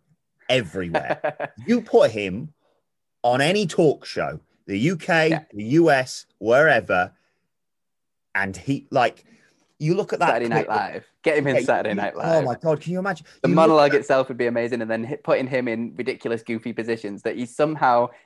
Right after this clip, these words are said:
Speaker 2: is able to pull off and still get, keep this heel persona going. He's, yeah, he's got it
Speaker 1: you
Speaker 2: all.
Speaker 1: look at that clip that did the rounds on social media, I'm just gonna generalize here, of him, and I believe it was Alicia too,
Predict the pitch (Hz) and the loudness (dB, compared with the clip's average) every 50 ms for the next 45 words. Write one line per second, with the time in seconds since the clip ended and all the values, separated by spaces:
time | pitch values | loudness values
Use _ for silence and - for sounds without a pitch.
0 | _ - 123 113 127 117 117 117 117 110 - 123 - - 117 110 110 107 107 - | _ -6 -2 0 0 0 0 0 -4 -6 -8 -6 -4 -2 0 0 0 -2 -2 -4
1 | 113 110 110 - - 110 110 107 107 92 - - - 107 - 113 - - 208 226 | -8 -10 -8 -4 -4 -4 -2 -4 -6 -8 -8 -10 -10 -8 -8 -8 -8 -6 -6 -6
2 | 156 - 123 113 - 120 113 110 101 98 - - 90 85 95 101 - _ - - | -6 -6 -6 -4 -2 -2 -2 -2 -4 -4 -4 -4 -4 -4 -6 -8 -12 _ -18 -18
3 | 101 - _ _ _ _ - 64 64 67 - _ - - - - - 104 95 85 | -18 -18 _ _ _ _ -12 -10 -10 -10 -10 _ -16 -18 -18 -10 -8 -6 -6 -4
4 | 87 85 76 73 - - - - - - - - - 190 - - - - 147 135 | -4 -6 -6 -8 -10 -10 -10 -12 -12 -12 -12 -8 -8 -8 -6 -6 -10 -10 -10 -8
5 | 120 107 113 120 127 123 123 123 120 110 107 107 - - - - _ _ _ _ | -6 -4 -4 -2 -2 -2 -4 -4 -6 -8 -10 -12 -14 -16 -18 -20 _ _ _ _
6 | _ _ _ _ _ _ _ _ _ - 139 139 139 131 113 - 135 120 117 - | _ _ _ _ _ _ _ _ _ -2 0 0 0 -2 -4 -4 -4 -4 -2 -4
7 | - 107 101 98 90 85 85 95 95 - - 107 87 78 101 95 90 90 76 65 | -6 -8 -6 -6 -6 -6 -8 -8 -8 -10 -10 -10 -6 -4 -4 -4 -4 -4 -6 -6
8 | 71 80 - - 82 78 76 73 - - _ _ _ _ _ - 101 104 - - | -6 -8 -8 -10 -10 -8 -8 -8 -10 -14 _ _ _ _ _ -6 -4 -4 -4 -2
9 | - 156 151 147 135 135 123 - 151 156 180 180 160 156 - - 127 120 110 - | -2 0 0 0 -2 -2 -2 -2 0 0 0 0 0 -2 -2 -2 -2 -4 -4 -8
10 | - - 113 113 113 107 - - 104 95 - - 95 90 78 76 76 | -8 -4 -4 -4 -4 -4 -6 -8 -8 -8 -6 -4 -4 -4 -4 -6 -12